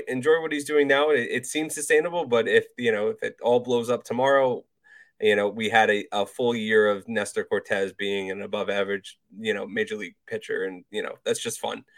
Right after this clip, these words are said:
It just makes the, makes the, you know, him alone makes this team more fun than, you know, all of last year. Last year was absolutely miserable slog watching the Yankees every day. And this,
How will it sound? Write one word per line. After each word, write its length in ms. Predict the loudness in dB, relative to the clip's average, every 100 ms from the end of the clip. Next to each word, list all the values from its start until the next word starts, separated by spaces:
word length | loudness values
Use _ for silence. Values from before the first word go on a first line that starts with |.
| -20 _ 0
It 160 | 0
just 260 | -2 -8 2
makes 260 | 2 2
the, 360 | 0 2 2 0
makes 280 | 0 -2 -2
the, 400 | -6 -4 -6 -10 _ -8
you 100 | -6
know, 160 | -6 -12 _ 8
him 180 | 10
alone 520 | 10 10 8 6 -2 _ _ _ _
makes 220 | -2 -2 -4
this 140 | -8
team 180 | -6 0
more 180 | 0 0
fun 380 | -2 -2 -4
than, 260 | -6 -6 -8 -6
you 100 | -4
know, 140 | -2
all 300 | 0 0 -2
of 80 | -6
last 320 | -8 -8 -8
year. 100 | -4
Last 260 | -2 -2 0
year 120 | 0
was 160 | 0
absolutely 520 | -2 -6 -8 -8 -6 -2
miserable 440 | -2 -2 -4 -10
slog 380 | -8 -4 -4 -4
watching 280 | -4 -6 -6
the 80 | -6
Yankees 300 | -8 -8 -8
every 140 | -4
day. 100 | -4
And 140 | 0
this, 220 | 0 0